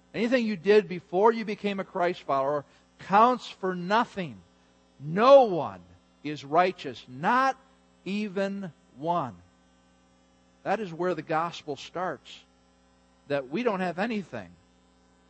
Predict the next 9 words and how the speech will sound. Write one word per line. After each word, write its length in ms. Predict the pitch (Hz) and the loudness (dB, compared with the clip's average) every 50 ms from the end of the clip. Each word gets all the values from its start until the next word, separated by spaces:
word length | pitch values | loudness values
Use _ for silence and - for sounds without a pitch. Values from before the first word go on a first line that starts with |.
| - | -12
that 80 | - 135 | -8 -6
we 100 | 160 170 | -6 -6
can 140 | - 156 143 | -6 -4 -2
offer 320 | 143 156 165 160 151 127 | -2 -2 -2 -4 -8 -10
God. 380 | 107 127 135 147 139 107 87 87 _ _ _ _ _ _ _ _ _ _ _ _ _ _ _ _ _ _ - | -6 -4 -4 -4 -4 -6 -8 -12 _ _ _ _ _ _ _ _ _ _ _ _ _ _ _ _ _ _ -8
We 200 | 139 196 233 226 | -6 -2 0 0
are 140 | 196 180 - | 0 0 0
under 460 | 156 175 185 190 170 151 135 127 120 110 - | -2 -4 -4 -2 -2 -2 -4 -4 -8 -8 -6
His 480 | 165 180 190 185 180 165 170 - - | -2 -2 0 -2 -2 -4 -8 -16 -20